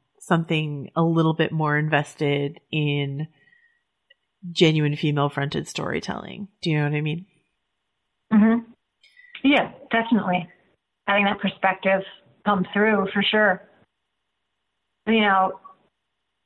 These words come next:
Speaker 2: it's such an, yeah. It's a, it's, it's like an, even if, for me, it's not even something so specific as it just is an, an essence. Like, I can not,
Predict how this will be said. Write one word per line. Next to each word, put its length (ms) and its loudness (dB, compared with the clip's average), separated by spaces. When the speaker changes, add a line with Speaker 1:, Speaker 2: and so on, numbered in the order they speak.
Speaker 2:
it's 120 -10
such 220 -2
an, 100 -2
yeah. 320 2
It's 340 -2
a, 80 4
it's, 180 0
it's 180 -2
like 160 2
an, 140 2
even 240 2
if, 380 -2
for 100 2
me, 200 6
it's 140 0
not 140 4
even 240 2
something 360 -2
so 80 0
specific 540 -2
as 140 2
it 140 -4
just 160 -4
is 160 -2
an, 140 -2
an 220 2
essence. 500 -2
Like, 180 2
I 180 -2
can 260 6
not, 300 2